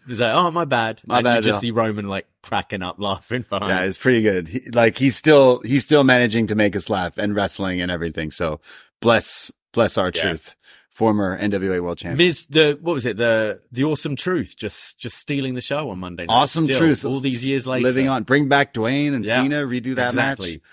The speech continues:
Speaker 1: Wow. Yeah. Uh, well, maybe, you know, Gunther retained for a reason 'cause he's gonna fight Okada at WrestleMania. <laughs>
Speaker 2: Wow. Well, he pulled out the Rainmaker.
Speaker 1: Right?
Speaker 2: Oh, so you saw that. Did you?
Speaker 1: <laughs> I, I did see that on Twitter,
Speaker 2: Yeah.
Speaker 1: and I was like, "Huh,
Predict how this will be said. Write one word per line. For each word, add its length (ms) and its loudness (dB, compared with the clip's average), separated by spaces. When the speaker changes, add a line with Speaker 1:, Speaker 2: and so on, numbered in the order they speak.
Speaker 1:
Wow. 500 -4
Yeah. 280 -4
Uh, 220 6
well, 140 8
maybe, 280 4
you 180 6
know, 160 6
Gunther 540 4
retained 440 -4
for 140 -2
a 40 0
reason 360 -2
'cause 220 -10
he's 100 -6
gonna 200 -4
fight 260 -4
Okada 440 -2
at 140 -6
WrestleMania. 540 -10
<laughs> 100 -12
Speaker 2:
Wow. 400 -8
Well, 220 2
he 160 -4
pulled 240 0
out 100 2
the 100 -4
Rainmaker. 600 -2
Speaker 1:
Right? 340 2
Speaker 2:
Oh, 260 2
so 140 -6
you 120 -6
saw 240 -2
that. 360 2
Did 160 -2
you? 80 -4
Speaker 1:
<laughs> 180 -2
I, 420 4
I 40 0
did 220 2
see 140 -4
that 180 0
on 160 -8
Twitter, 300 -8
Speaker 2:
Yeah. 40 -8
Speaker 1:
and 100 -2
I 40 4
was 120 0
like, 200 2
"Huh, 300 2